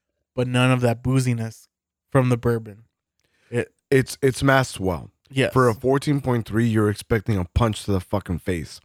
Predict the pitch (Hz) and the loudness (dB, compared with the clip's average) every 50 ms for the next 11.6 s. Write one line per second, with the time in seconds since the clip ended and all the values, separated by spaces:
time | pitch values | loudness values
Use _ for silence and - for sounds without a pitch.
0 | _ _ _ _ _ _ _ _ _ _ _ _ _ _ _ _ 110 113 107 107 | _ _ _ _ _ _ _ _ _ _ _ _ _ _ _ _ 0 2 2 2
1 | 110 - - 113 113 104 123 120 117 123 104 107 117 113 117 113 95 95 110 107 | 0 0 -2 -4 -2 0 0 0 0 -2 -4 -2 -2 0 0 0 0 0 -2 0
2 | 101 92 87 78 90 104 135 147 156 180 180 147 139 139 143 151 117 127 135 123 | 0 -2 -4 -6 -2 0 0 0 2 0 -2 2 2 4 4 4 4 0 -2 -4
3 | - _ _ _ _ 175 202 202 190 180 - 160 170 160 185 247 254 160 127 - | -6 _ _ _ _ 2 2 2 0 -4 -2 2 4 4 4 4 2 -2 -6 -12
4 | _ _ _ _ - 127 127 120 143 127 113 147 185 214 175 147 165 202 185 165 | _ _ _ _ 2 2 4 2 0 2 4 2 4 4 6 6 6 6 6 4
5 | 147 131 135 131 110 - _ _ _ _ - - _ _ _ _ _ _ _ 120 | 2 2 0 -2 -2 -6 _ _ _ _ -20 -20 _ _ _ _ _ _ _ 2
6 | 120 110 107 110 110 - - - - 117 110 - - - - 120 117 - - 117 | 2 4 2 -2 -4 -4 -8 -4 -4 -4 -4 -4 -10 -2 0 0 2 2 0 -4
7 | 95 - 107 101 - 98 110 110 117 101 82 87 78 80 - _ _ _ - 175 | -4 -4 -6 -6 -2 -2 0 2 2 0 -2 -4 -8 -8 -12 _ _ _ 0 2
8 | 175 120 117 131 139 135 135 143 147 - - - - 156 147 - - _ 147 147 | 2 2 2 2 2 2 2 2 0 0 -2 0 0 0 0 -2 -8 _ -2 -2
9 | 139 131 - - _ _ _ _ _ _ _ - - 160 160 160 156 156 151 147 | -2 -2 -4 -14 _ _ _ _ _ _ _ 2 2 4 4 4 4 4 2 2
10 | 139 127 123 127 123 123 127 131 127 127 131 - 135 127 123 120 127 120 117 120 | 0 0 2 2 4 4 2 2 0 -2 -2 -2 -2 -2 -2 -2 -4 -4 -4 -4
11 | 117 120 120 - _ - 117 - - 120 117 | -4 -4 -6 -6 _ -6 -6 -6 -8 -12 -14